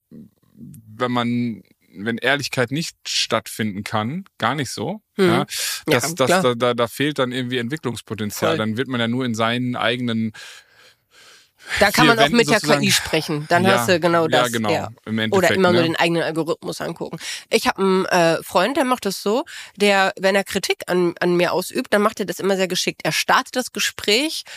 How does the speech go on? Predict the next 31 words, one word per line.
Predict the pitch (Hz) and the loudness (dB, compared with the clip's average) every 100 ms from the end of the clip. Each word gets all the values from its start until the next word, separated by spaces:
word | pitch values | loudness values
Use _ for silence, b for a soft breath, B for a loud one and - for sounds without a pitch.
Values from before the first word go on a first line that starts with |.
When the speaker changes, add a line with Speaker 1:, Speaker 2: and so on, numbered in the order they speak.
| - | 0
Speaker 2:
er, | 220 208 202 | 2 4 2
er | 196 | 2
nennt | 208 214 | 2 0
das | - | -4
die | 190 | -4
Sandwich-Taktik. | - 185 190 131 - - - - - - | 0 -2 -2 -6 -6 -8 -10 -12 -10 -2
Speaker 1:
Mhm. | 117 110 151 | 0 0 0
Speaker 2:
Es | - - - | -2 -4 -2
gibt | 202 - | -2 2
erst | 202 269 - - | 2 2 -2 -2
ein | 190 | -2
Kompliment, | - 190 190 190 208 381 - _ _ _ _ _ | -2 -4 -2 0 0 -2 -6 _ _ _ _ _
dann | 226 269 | 2 2
kommt | - - | 0 0
die | 311 | 0
Kritik | - 269 349 349 B B - | 0 0 0 -2 B B -6
und | 185 - | -2 2
dann | 226 269 | 2 0
rundet | 208 240 285 269 | 0 2 2 2
er | 202 | 0
es | 214 | 2
nochmal | 214 214 | 0 0
mit | 214 202 | 0 0
einem | 202 | 0
Kompliment | 214 202 196 185 | -2 0 0 0
ab. | 160 | 0
Aber | 160 165 | 2 2
inzwischen | 165 269 254 | 2 2 4
hab | 190 | 2
ich's | - | 0
durchschaut. | 160 165 135 | 0 2 0